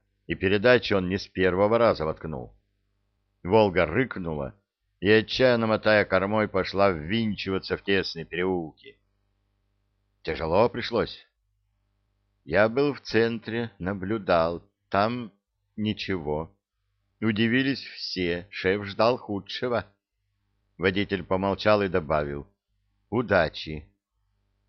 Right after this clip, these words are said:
Въезд в тупик перегораживал серебристый "Мерседес", вымытый до ослепительного блеска. "Волга" попёрла на него, как советский штурмовик, которому с дуру подставился Мессер.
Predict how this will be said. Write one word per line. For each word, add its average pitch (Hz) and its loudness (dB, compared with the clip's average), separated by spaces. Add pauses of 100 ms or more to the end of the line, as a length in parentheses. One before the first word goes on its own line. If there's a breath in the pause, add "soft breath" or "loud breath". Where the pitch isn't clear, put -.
(680)
Въезд 143 4
в - -20
тупик 135 0 (220)
перегораживал 113 4
серебристый 104 -2
"Мерседес", 90 -4 (400)
вымытый 120 2
до 104 4
ослепительного 98 -2
блеска. 76 -6 (920)
"Волга" 104 4
попёрла 110 6
на 95 0
него, 101 2
как - -6
советский 98 -2
штурмовик, 107 -4 (640)
которому 151 6
с 117 -6
дуру 160 6
подставился 120 2
Мессер. 73 -6